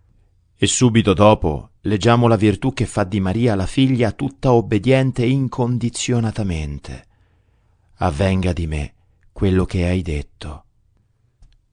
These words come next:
Dobbiamo vedere anche l'umiltà e l'obbedienza di Maria,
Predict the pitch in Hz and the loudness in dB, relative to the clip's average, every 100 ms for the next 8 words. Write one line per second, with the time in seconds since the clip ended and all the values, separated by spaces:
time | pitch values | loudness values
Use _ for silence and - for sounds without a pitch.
0 | - 110 104 139 143 120 92 76 76 82 | -4 0 4 4 4 2 0 -2 -4 -2
1 | 95 110 - 98 104 123 101 85 113 120 | -2 -2 -2 -2 0 0 -2 -2 0 2
2 | 101 107 101 101 107 120 123 117 101 98 | 2 0 -2 -4 0 0 0 -2 -2 -2
3 | 90 78 69 | -2 -4 -8